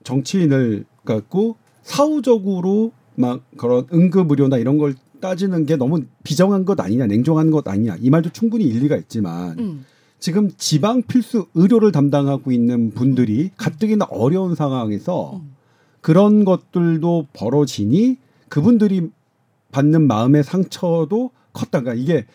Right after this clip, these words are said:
Speaker 1: 그냥 평상시라면 모르겠지만 지금 지역에서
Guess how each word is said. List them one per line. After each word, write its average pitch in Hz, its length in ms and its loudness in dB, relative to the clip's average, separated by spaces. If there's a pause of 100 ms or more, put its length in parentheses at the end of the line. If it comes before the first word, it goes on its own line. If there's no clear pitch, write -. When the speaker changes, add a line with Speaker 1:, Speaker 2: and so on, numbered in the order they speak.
(140)
Speaker 1:
그냥 175 180 0
평상시라면 226 760 2
모르겠지만 101 640 -2 (360)
지금 190 840 0
지역에서 170 680 0